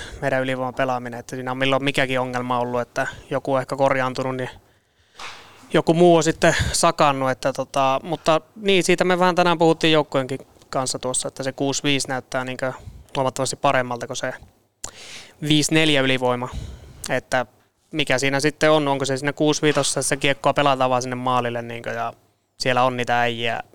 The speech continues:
äijiä enemmän hakkaamassa niitä ripareita, ja siinä ei niinkö niin hirveästi sitä kiekkoa nyt vaan liikutella, kun sitä tilaa on siellä, että vaikea sanoa, että kyllähän se, jos kaikki tietäisi vastauksen, niin varmasti se olisi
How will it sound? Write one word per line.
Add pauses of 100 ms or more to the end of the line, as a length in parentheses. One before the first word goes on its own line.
(220)
äijiä
enemmän
hakkaamassa
niitä
ripareita,
ja (180)
siinä
ei
niinkö
niin
hirveästi
sitä (1600)
kiekkoa
nyt
vaan
liikutella,
kun (140)
sitä
tilaa
on
siellä,
että (580)
vaikea
sanoa,
että (560)
kyllähän
se,
jos
kaikki
tietäisi
vastauksen,
niin
varmasti
se
olisi